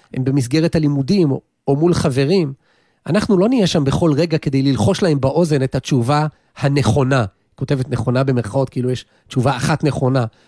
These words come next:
או להציע איך נכון לחשוב ולהגיב בכל מצב. ילדים צריכים שנלמד אותם לפתוח מניפה של אפשרויות התבוננות על החיים,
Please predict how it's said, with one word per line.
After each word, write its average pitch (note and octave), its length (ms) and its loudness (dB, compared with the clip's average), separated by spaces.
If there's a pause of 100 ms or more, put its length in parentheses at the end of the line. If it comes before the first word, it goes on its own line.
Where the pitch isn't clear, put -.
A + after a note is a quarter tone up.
או C3+ 80 0
להציע D3 440 0
איך F3+ 300 -2 (120)
נכון E3+ 560 2 (300)
לחשוב E3+ 380 -2
ולהגיב C#3+ 400 0
בכל D#3 280 0
מצב. B2+ 420 -2 (460)
ילדים C#3+ 380 2
צריכים F#3+ 480 0
שנלמד D3 580 2
אותם D#3+ 360 0 (380)
לפתוח G#3 580 -2
מניפה D#3+ 640 0
של D#3+ 200 0
אפשרויות D#3+ 580 0
התבוננות D3+ 520 0
על E3+ 80 2
החיים, F3 440 0